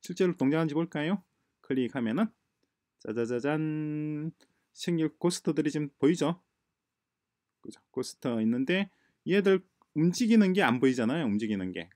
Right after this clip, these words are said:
그러니까 한 가지만 이제 처리하면 됩니다. 뭐냐니까 원본만 움직이고 있고 클론들이 안 움직이고 있죠.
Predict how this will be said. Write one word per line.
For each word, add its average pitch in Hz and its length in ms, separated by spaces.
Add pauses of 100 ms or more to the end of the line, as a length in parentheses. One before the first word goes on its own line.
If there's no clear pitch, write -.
그러니까 165 680
한 175 200
가지만 185 360
이제 127 140
처리하면 131 280
됩니다. 90 460
뭐냐니까 113 600 (300)
원본만 180 600
움직이고 143 460
있고 180 560 (380)
클론들이 190 520
안 110 120
움직이고 123 340
있죠. 80 300